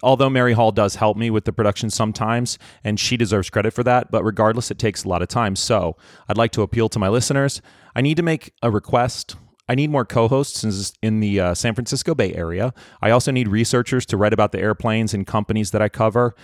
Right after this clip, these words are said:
And I'm always open to topic ideas. If you'd like to be involved in the podcast, hit me up. Like I said, on Twitter or Instagram, both of those are at aluminum tube,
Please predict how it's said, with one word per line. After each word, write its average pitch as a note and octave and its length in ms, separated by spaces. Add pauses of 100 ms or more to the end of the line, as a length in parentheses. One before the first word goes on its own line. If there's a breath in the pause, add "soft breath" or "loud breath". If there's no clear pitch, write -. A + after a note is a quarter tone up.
(440 soft breath)
And A#2 300
I'm G#2 120
always G#2 220
open G2+ 340
to F#2+ 360 (120)
topic G2+ 340
ideas. F2 440 (240 soft breath)
If G2+ 120
you'd A2 100
like G#2+ 140
to A#2 60
be A#2 40
involved G#2+ 380
in B2+ 60
the C3 60
podcast, F#2 600
hit A#2+ 120
me A2 160
up. G2+ 300 (180 soft breath)
Like G2 200
I - 20
said, G#2+ 220
on G2 140
Twitter D3 420 (100)
or A#2 140
Instagram, G#2+ 560
both G2+ 180
of B2+ 80
those A2+ 180
are F#2 140
at - 160
aluminum C#3 380
tube, G#2 340